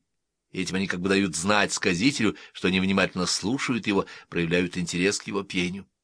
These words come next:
Внимание слушателей крайне важно для сказителя.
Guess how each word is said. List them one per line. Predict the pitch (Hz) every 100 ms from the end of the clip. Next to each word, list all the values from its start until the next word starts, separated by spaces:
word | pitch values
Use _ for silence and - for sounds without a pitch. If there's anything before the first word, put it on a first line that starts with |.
| _ _ _ _ _ _
Внимание | 90 113 123 120 113 107 104
слушателей | - - 123 214 - - 98 87 - - -
крайне | - 123 196 220 214 214 196
важно | 120 117 87 82 87
для | 90 85
сказителя. | - 92 87 - -